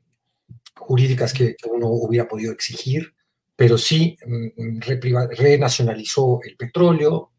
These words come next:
También hay otras áreas que fueron re-, renacionalizadas, como la aerolínea estatal. Sí, eh,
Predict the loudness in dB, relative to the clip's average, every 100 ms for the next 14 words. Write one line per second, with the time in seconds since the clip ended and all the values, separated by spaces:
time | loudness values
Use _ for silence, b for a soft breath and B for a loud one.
0 | _ -20 -10 -4 -4 -2 -2 -2 -4 -6
1 | -6 -6 -10 -14 -14 -12 -12 -16 -20 -20
2 | _ _ -20 _ -20 -18 -12 -8 -6 -6
3 | -6 -8 -8 -8 -6 -4 0 0 0 -2
4 | -8 -2 0 0 -2 B B B B B
5 | B _ -4 2 4 4 0 2 2 2